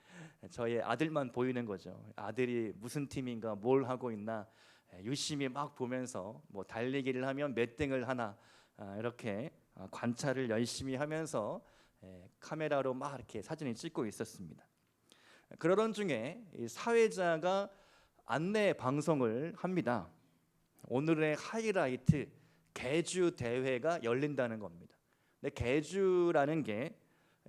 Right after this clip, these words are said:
여러 선수가 이제 나오는 거잖아요. 근데 선수 선발을 하는데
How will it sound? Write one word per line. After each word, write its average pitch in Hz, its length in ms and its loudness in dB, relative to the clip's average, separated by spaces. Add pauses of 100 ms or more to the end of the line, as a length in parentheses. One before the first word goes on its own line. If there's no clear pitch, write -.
여러 175 320 6
선수가 180 600 -2
이제 131 140 0
나오는 123 440 0
거잖아요. 101 540 -8
근데 95 180 -10
선수 180 840 0
선발을 156 540 4
하는데 135 580 0